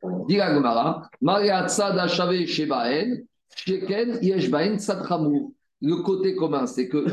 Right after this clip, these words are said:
que ce soit le Tvourium ou que ce soit le Kli Cheres, en eux, les deux, ils ont un côté sévère.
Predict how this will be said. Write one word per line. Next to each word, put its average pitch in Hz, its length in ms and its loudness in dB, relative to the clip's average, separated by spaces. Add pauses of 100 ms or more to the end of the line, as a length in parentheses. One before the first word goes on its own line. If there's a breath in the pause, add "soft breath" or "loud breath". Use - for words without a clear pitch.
(140)
que - 20 -4
ce 175 220 -2
soit 170 600 -4 (140)
le 185 320 0 (100)
Tvourium 170 580 2 (260)
ou 165 80 -2
que 185 180 0
ce 185 220 0
soit 156 280 0
le 151 200 2
Kli 147 340 -2
Cheres, 143 320 0 (300)
en 175 320 0
eux, 185 240 4
les 147 260 2
deux, 196 400 0 (160)
ils 160 220 0
ont 185 100 2
un 170 120 0
côté 151 360 0
sévère. 131 640 -2